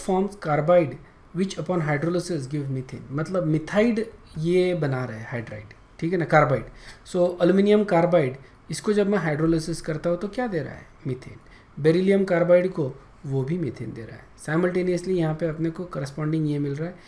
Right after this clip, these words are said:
बेर-, बेरिलियम ऑक्साइड जो होता है वो ultimately hydro-, hydrolysis होके hydroxide बनाता है। मतलब ठीक है, मतलब तुम direct बोल सकते हो कि यहाँ पे hydroxide मिल रहा है, दोनों जगह hydroxide मिल रहा है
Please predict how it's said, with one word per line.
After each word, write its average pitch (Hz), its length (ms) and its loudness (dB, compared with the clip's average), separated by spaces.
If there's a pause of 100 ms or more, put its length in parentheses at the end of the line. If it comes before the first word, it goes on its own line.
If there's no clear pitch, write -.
(360)
बेर-, 170 260 8
बेरिलियम 185 440 4
ऑक्साइड 180 340 0
जो 185 100 0
होता 175 180 0
है 185 140 -2
वो 175 220 2
ultimately 165 500 0
hydro-, 156 320 -2 (160)
hydrolysis 156 640 -4
होके 147 340 -4 (440)
hydroxide 151 560 0
बनाता 127 320 -8
है। 156 60 2
मतलब 214 300 0 (140)
ठीक 202 180 0
है, 127 80 -2
मतलब 143 300 -6
तुम 156 140 0
direct 165 260 2
बोल 165 180 0
सकते 160 260 -6
हो 160 100 0
कि 160 140 -6
यहाँ 143 160 -4
पे 156 120 -6
hydroxide 139 580 -6
मिल 143 180 -4
रहा 143 140 -8
है, 180 60 -12 (480)
दोनों 143 220 4
जगह 170 240 4
hydroxide 131 520 -2
मिल 131 160 -4
रहा 131 180 -6
है 151 100 -8